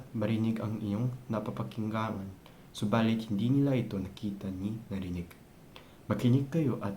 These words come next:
unawan ang kahulugan ng talinghaga tungkol sa mahahasik. Kapag ang isang tao ay nakikinig ng mensahe tungkol sa paghahari ng Diyos, ngunit hindi naman niya iyon inuunawa,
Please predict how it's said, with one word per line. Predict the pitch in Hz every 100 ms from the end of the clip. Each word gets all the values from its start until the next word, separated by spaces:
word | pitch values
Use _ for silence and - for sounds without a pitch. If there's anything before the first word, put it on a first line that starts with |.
| 104
unawan | 98 104 120 135
ang | 131 110 104 101
kahulugan | 104 107 110 90 90
ng | 95 98 98 - -
talinghaga | 117 113 120 120 95 95 - - -
tungkol | 107 101 101
sa | 98 95
mahahasik. | 95 95 - 98 95 - - 98 - - - - - - - -
Kapag | 101 101 107 -
ang | 127 127
isang | 135 156 160
tao | 143 104 101 98 98
ay | 104
nakikinig | 98 98 123 123 131 120
ng | 120 120
mensahe | 117 120 - 123 - 90 - - -
tungkol | 123 120 127 135
sa | 120
paghahari | 98 101 98 - 113 117 135 139
ng | 143 139 123
Diyos, | 98 - - - -
ngunit | 135 151 139 - -
hindi | 101 113
naman | 120 127 127 123 127 - - 117
niya | 113
iyon | 117 101 92
inuunawa, | 98 117 113 113 117 123 131 123 101 90 90